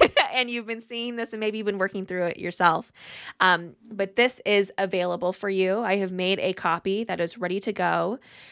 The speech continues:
Um, you can start using this. It's free. If you go down in the show notes, go ahead and you can snag that. Again, it's a Notion template, and it's all very cleanly defined. It's all very cleanly stated. It first goes into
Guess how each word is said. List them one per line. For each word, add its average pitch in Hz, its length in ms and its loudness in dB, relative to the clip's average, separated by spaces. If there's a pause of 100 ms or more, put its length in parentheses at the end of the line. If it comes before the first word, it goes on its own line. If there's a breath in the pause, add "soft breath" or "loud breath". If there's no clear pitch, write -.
(120)
Um, 170 320 -4
you 196 160 -2
can 208 140 -4
start 202 280 0
using 185 280 -2
this. 180 140 -4
It's 185 160 -8
free. 175 600 -2
If - 120 -6
you 190 60 -4
go 190 120 -2
down 180 220 -2
in 180 100 -6
the 180 80 -4
show 170 260 -4
notes, 180 560 -2
go 180 180 0
ahead 185 220 0
and 170 60 -8
you 185 60 -8
can 175 140 -8
snag 165 460 -4
that. 190 340 2 (340 loud breath)
Again, 190 240 -2
it's 175 140 -2
a 196 60 0
Notion 190 440 -2
template, 196 540 -2 (400 loud breath)
and 202 100 0
it's 202 160 -2
all 233 260 6
very 208 380 2
cleanly 190 920 -4 (240)
defined. 170 640 -4
It's - 200 -12
all 214 180 4
very 220 240 2
cleanly 185 440 -8
stated. - 600 -6 (240 soft breath)
It 202 140 2
first 220 420 2
goes 208 220 2
into 196 800 0